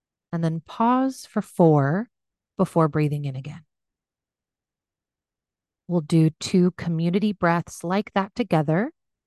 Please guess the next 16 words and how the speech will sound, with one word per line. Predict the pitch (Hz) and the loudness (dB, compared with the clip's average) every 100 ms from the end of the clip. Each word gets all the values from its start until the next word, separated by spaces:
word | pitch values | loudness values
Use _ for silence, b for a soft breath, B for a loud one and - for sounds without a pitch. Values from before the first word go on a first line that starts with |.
| _ _ _ _ _ _ _ _ _ _ | _ _ _ _ _ _ _ _ _ _
and | 185 180 | -4 0
then | |
I'll | 196 254 | 0 -2
give | 285 | -2
you | 294 | -2
some | 285 220 | -4 -8
space | 185 - - 156 170 226 - - | -12 -16 -2 -2 0 -4 -6 -14
to | - | -14
breathe | - 180 175 170 160 | 0 2 4 2 2
like | 170 156 | 0 0
that | - 147 | 0 -2
on | 143 | -4
your | 143 143 | -4 -4
own. | 135 139 127 _ _ _ _ _ _ _ _ _ _ _ _ _ _ _ _ _ _ _ _ _ _ _ _ _ _ _ _ _ _ _ _ _ _ _ _ _ _ _ _ _ _ | -4 -6 -12 _ _ _ _ _ _ _ _ _ _ _ _ _ _ _ _ _ _ _ _ _ _ _ _ _ _ _ _ _ _ _ _ _ _ _ _ _ _ _ _ _ _
Let's | 180 180 | -8 -6
begin. | - 165 156 151 | -6 -4 -4 -6